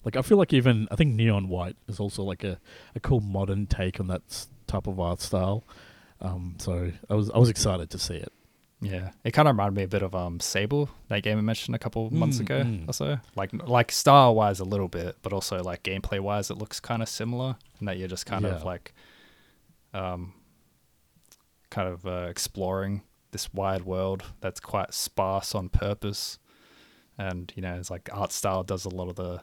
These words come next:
Speaker 2: not a lot of the heavy lifting, but it's a, like, a strong sense of identity,
Speaker 1: Yeah.
Speaker 2: that kind of thing. It's, yeah, I'm
Speaker 1: Yeah.
Speaker 2: curious to see how it turns out.
Speaker 1: Hmm.
Speaker 2: Um, after
Speaker 1: Yeah.
Speaker 2: that, oh, go on.
Speaker 1: No, I was gonna say, no, the,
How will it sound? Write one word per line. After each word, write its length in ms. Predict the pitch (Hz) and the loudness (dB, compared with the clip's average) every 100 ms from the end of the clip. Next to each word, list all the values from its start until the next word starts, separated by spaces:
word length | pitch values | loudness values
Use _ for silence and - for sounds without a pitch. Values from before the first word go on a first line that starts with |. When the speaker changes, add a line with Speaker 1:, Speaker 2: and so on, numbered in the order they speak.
| _ | _
Speaker 2:
not 160 | 147 127 | 4 4
a 40 | |
lot 200 | 123 120 | 4 4
of 60 | 101 | 2
the 40 | |
heavy 220 | - 101 | 0 -2
lifting, 500 | 92 92 - 92 85 | -2 -6 -6 -8 -8
but 140 | 87 87 | -10 -12
it's 160 | - | -8
a, 40 | 92 | -8
like, 220 | 87 85 | -6 -6
a 40 | - | -4
strong 280 | - 90 | -2 -4
sense 220 | - 90 - | -4 -8 -6
of 80 | |
identity, 560 | 85 87 85 - 90 90 _ 123 | -8 -8 -8 -8 -10 -12 _ -4
Speaker 1:
Yeah. 140 | 120 104 | 0 0
Speaker 2:
that 120 | 85 | 0
kind 140 | 90 | -4
of 60 | 90 | -6
thing. 240 | 92 90 | -8 -8
It's, 400 | 90 87 - - - | -10 -10 -12 -14 -12
yeah, 160 | 87 | -10
I'm 80 | 82 | -8
Speaker 1:
Yeah. 60 | 107 | -4
Speaker 2:
curious 240 | 101 82 | -2 -2
to 60 | - | -8
see 80 | - | -8
how 100 | 85 | -10
it 60 | |
turns 260 | - 85 85 | -10 -12 -10
out. 240 | 85 87 _ _ _ _ - - _ | -10 -12 _ _ _ _ -20 -20 _
Speaker 1:
Hmm. 180 | - 143 78 _ _ _ _ _ _ _ _ 101 | -2 -2 -2 _ _ _ _ _ _ _ _ -10
Speaker 2:
Um, 420 | 95 92 90 92 _ _ - _ _ _ _ - | -8 -8 -10 -14 _ _ -20 _ _ _ _ -6
after 260 | 139 - 117 | -2 0 2
Speaker 1:
Yeah. 60 | |
Speaker 2:
that, 320 | 90 147 - - - - | 2 0 -2 -14 -20 -8
oh, 180 | 110 92 _ - | -6 -6 _ -10
go 100 | 95 | -8
on. 100 | 143 _ _ _ _ _ - | -8 _ _ _ _ _ 6
Speaker 1:
No, 100 | 139 | 8
I 40 | |
was 120 | 120 | 8
gonna 120 | 120 101 | 4 0
say, 240 | 107 87 | -2 -4
no, 120 | 92 90 | -4 -4
the, 200 | 92 | -4